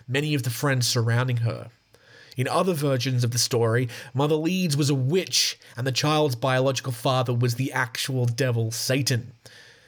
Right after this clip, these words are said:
According to some accounts of the story, local clerics later tried to drive the monster out of the Pine Barrens but were unsuccessful.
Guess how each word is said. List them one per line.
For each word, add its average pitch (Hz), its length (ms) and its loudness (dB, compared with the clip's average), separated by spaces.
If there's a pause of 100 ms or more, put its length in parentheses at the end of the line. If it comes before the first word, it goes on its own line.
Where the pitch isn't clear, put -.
(300)
According 233 480 0
to 170 140 -2
some 208 260 0
accounts 135 440 0
of 120 80 0
the 117 40 0
story, 117 440 2
local 170 360 -2
clerics 156 540 0 (220)
later 170 260 0
tried 180 380 0
to 165 60 0
drive 143 460 0
the 165 80 -2
monster 143 500 -2
out 143 280 -2
of 131 120 -6
the 127 80 0
Pine 135 440 -2
Barrens 131 400 0
but 127 160 -4
were 120 140 0
unsuccessful. 123 960 -4